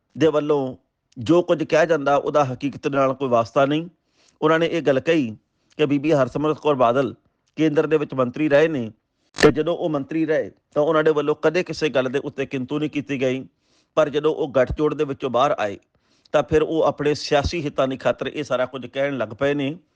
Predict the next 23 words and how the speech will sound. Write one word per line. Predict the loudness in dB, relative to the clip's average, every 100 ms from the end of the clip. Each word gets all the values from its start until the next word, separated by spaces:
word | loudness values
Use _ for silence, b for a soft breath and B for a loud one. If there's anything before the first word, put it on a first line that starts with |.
| _ _ -8
ਜਿਹਦਾ | -2 2 2
ਕਿ | 0 -6
ਇਸ | -4 -6 -4
ਵੇਲੇ | -2 -2
ਲੋਕ | 0 0 -2 0 0 -2 -6 _ _ _ _ _ _ -4
ਹਰ | -2
ਭੇਤ | -2 -4 -4
ਜਾਣਦੇ | 0 0 -2 -8
ਨੇ। | -12 -18 _ _ _ _
ਉਹਨਾਂ | 0 4
ਦੇ | 4
ਵੱਲੋਂ | 2 0 0
ਇਸ | -2 -2
ਗੱਲ | 0 0
ਨੂੰ | 0
ਕਹਿਣਾ, | 0 0 0 -2 -8 _ _ _ -4
ਇਹਦਾ | 0 0
ਮਤਲਬ | 0 -6
ਸਾਫ਼ | 0 2 2
ਤੇ | -2
ਸਪਸ਼ਟ | -10 -2 -2 0
ਹੈ | 0 0 -2 _ _ _ -4
ਕਿ | -2